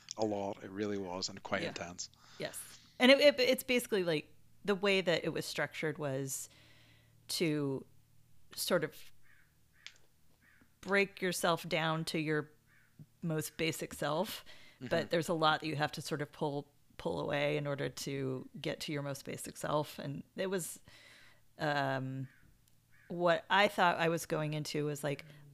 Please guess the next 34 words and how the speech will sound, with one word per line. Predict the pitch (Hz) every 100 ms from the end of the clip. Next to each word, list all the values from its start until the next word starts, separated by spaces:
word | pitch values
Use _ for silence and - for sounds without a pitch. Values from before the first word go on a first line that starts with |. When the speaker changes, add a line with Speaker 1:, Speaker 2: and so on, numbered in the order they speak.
| - -
Speaker 2:
learn | 165 175 165
how | 160
to | 151
do | 151 147
poses, | 160 143 151 180 175 170
and | 151 139 139
what | 139 135
I | 139
got | 135 131
out | 135 139
of | 120
it | 127 131
Speaker 1:
Yes. |
Speaker 2:
was, | 147 135 139 131 - - - -
who | - - 185
are | 160
you | 151 165
really? | 156 156 170 - -
<laughs> | - - -
Speaker 1:
Yes. | 120 113 - - -
Yeah, | 117 123
yeah, | 117
yeah. | 113 104 95 - -
It | -
kind | - 143 165
of, | 196 180
like, | 139 127 - - - - - - - -
unraveled | 123 117 104 104 113 127 123 - - - - - -
us | 131 -
as |
Speaker 2:
Yeah. | 180
Speaker 1:
p-, | - -
as | 120
people | - 123 147 151 151